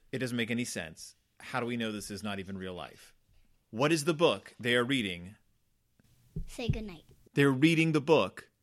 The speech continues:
Speaker 1: that we are reading. They are reading the Berenstain Bears say goodnight. How is that possible?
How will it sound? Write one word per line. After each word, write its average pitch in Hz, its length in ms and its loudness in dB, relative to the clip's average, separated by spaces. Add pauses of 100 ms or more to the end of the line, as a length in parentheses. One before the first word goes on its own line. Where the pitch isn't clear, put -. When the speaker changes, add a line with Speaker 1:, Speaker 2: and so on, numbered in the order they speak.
(380)
Speaker 1:
that 110 140 -6
we 113 200 2
are 107 120 4
reading. 90 440 -4 (420)
They 131 120 6
are 127 80 4
reading 139 300 2
the 143 60 0
Berenstain 123 580 -2
Bears 95 520 -2
say 101 280 -4
goodnight. 92 420 -8 (600)
How 135 240 2
is 131 100 0
that 127 160 -2
possible? 95 520 -10